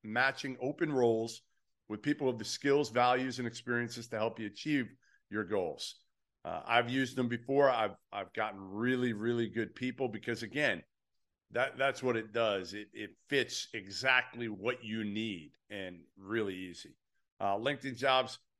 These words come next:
helps you quickly attract qualified candidates to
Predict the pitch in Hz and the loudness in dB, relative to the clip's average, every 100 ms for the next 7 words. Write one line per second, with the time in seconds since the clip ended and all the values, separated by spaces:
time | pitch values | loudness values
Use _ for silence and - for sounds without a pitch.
0 | _ _ 135 135 131 120 - 151 143 135 | _ _ 4 4 2 -6 -2 -2 2 0
1 | 127 135 120 - - 127 135 143 135 127 | 2 2 2 0 -2 2 2 4 0 2
2 | 123 131 139 143 - 113 | 0 0 -2 -6 -4 -4